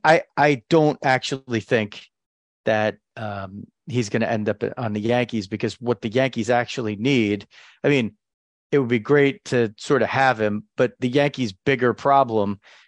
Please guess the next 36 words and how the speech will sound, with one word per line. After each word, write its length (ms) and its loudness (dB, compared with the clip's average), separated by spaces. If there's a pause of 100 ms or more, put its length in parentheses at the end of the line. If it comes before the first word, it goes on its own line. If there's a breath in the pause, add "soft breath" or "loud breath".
(140)
is 180 -2
that 360 2
they 140 0
already 280 2
have 460 0
too 200 -6
many 520 0
of 500 -2 (520)
the 80 0
bats 540 0 (100)
from 220 -4
the 80 -2
right-handed 640 -2
side, 500 2 (540)
and 280 0
this 200 0
would 120 -2
create 440 0
even 220 -2
a 40 -2
further 360 0
logjam, 800 -2 (460)
um, 460 -2 (1000)
'cause 140 0
you 80 2
have 160 0
Stanton 400 -2
there. 360 -8
I 80 -2
mean, 200 0
you 100 0
can't 400 -2
even 260 -2
entertain 840 -2
this 340 -2 (120)
i-, 80 -6